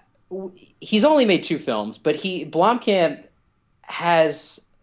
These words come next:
such a great knack for creating worlds, and there is a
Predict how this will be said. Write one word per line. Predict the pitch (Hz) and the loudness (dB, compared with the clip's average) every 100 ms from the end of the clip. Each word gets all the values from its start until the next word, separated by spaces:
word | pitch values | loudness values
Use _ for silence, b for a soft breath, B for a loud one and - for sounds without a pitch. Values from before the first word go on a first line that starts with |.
| - | -6
such | - - 214 | -4 -2 -2
a | 175 | -4
great | - 147 156 156 107 | -2 0 0 -2 -6
knack | 147 135 110 104 - b b b b b b _ | -4 -2 -4 -8 -16 b b b b b b _
for | - | -12
creating | 160 - 165 160 151 120 | -10 -2 0 0 0 -2
worlds, | 113 117 101 107 113 - - _ - | 0 2 2 -4 -6 -8 -8 _ 0
and | 143 143 135 127 123 _ _ - | 2 4 0 -4 -10 _ _ -16
there | 131 175 202 | -2 4 6
is | 190 | 4
a | 175 139 | 0 -4